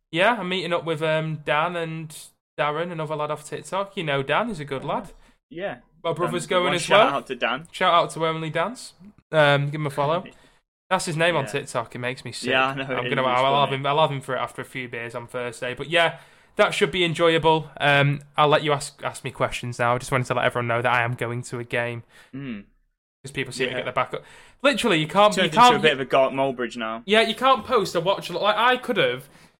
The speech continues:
Speaker 1: gone to every single United home and away game last season, bar one, put a watch along clip up, go to games, you fucking fake fan. What the fuck are you doing?
Speaker 2: <laughs> Yeah.
Speaker 1: Oh, yeah, I bet you
Speaker 2: Yeah.
Speaker 1: live in London, don't you, plastic? Do you know what I mean? Like, someone said, "Why weren't you there?" And it was Leicester away.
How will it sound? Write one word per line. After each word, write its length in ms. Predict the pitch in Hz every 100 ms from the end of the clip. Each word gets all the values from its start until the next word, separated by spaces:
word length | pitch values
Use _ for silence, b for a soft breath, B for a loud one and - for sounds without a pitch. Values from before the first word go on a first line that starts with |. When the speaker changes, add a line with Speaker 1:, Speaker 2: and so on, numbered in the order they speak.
| _ _ _ _ -
Speaker 1:
gone 140 | 196
to 160 | 180 202
every 220 | 233 226
single 320 | 202 233 208
United 320 | 208 196 185 160
home 160 | 180
and 80 | 180
away 180 | 175 175
game 220 | 156 147
last 180 | 151 -
season, 280 | 165 147 139
bar 240 | 156 151
one, 340 | 143 156 131 120
put 160 | 160
a 40 | 160
watch 260 | 175 156
along 160 | 160 143
clip 240 | 147 127
up, 180 | 123 120 -
go 160 | - 139
to 40 |
games, 300 | 139 135 135
you 60 | 127
fucking 400 | - - - 120
fake 260 | - 117 -
fan. 240 | 113 117
What 80 | 135
the 40 | 143
fuck 300 | - 147 147
are 40 |
you 60 | 131
doing? 340 | 139 139 135
Speaker 2:
<laughs> 40 |
Yeah. 300 | - - - - _
Speaker 1:
Oh, 200 | 147 135
yeah, 260 | 139 143 135
I 40 |
bet 140 | 127 143
you 60 |
Speaker 2:
Yeah. 60 | 147
Speaker 1:
live 100 | 139
in 120 | 139
London, 340 | 139 143 139
don't 260 | 139 135 139
you, 100 | 131
plastic? 680 | - - 123 - 113 120 - b b _
Do 60 | -
you 20 |
know 60 | 202
what 60 | 202
I 60 |
mean? 260 | 202 165 135
Like, 300 | 147 143 143 b b -
someone 320 | - 196 190
said, 300 | - 175 143
"Why 220 | 160 156
weren't 240 | 151 151 147
you 80 | 143
there?" 400 | 151 143 117 110
And 80 | 139
it 60 |
was 140 | 147 156
Leicester 480 | 151 160 - - 147
away. 420 | 131 139 123